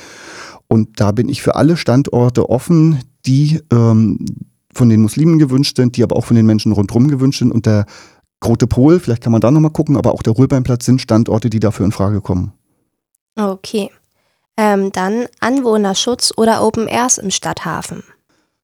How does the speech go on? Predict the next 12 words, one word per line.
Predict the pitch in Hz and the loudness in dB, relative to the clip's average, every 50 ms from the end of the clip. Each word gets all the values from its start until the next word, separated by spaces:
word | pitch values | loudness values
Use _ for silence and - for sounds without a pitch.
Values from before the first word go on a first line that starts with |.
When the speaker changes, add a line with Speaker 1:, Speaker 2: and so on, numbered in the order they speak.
| _ _ | _ _
Speaker 1:
Grundsätzlich | - - 104 95 - 107 - - 117 - | -2 0 0 0 0 -2 -2 -2 0 0
müssen | 117 - - - | 0 0 2 2
immer | 90 120 117 110 | 4 4 4 4
beide | - 90 101 113 123 | 2 0 0 0 0
Interessen | 101 107 110 - 110 107 - 120 | 0 -2 -2 -2 -4 -2 0 0
berücksichtigt | 104 95 104 107 - - 104 - 98 - - | 0 0 0 -2 -2 -2 -4 -2 -4 -6 -2
werden. | - 98 95 90 101 101 90 | 0 0 2 2 2 2 2
Äh, | 101 98 95 98 98 | 2 2 2 2 0
unser | - 101 104 104 101 | 0 0 0 0 -2
Stadthafen | - - - - - 110 113 - - 120 113 107 - 113 98 | -4 -6 -10 -6 -4 -2 -2 0 0 0 0 0 0 0 0
ist, | - 117 - - - - | 0 0 -2 -4 -6 -4
ähm, | - - 110 104 98 95 98 - - | 0 0 2 2 2 0 -2 -6 -8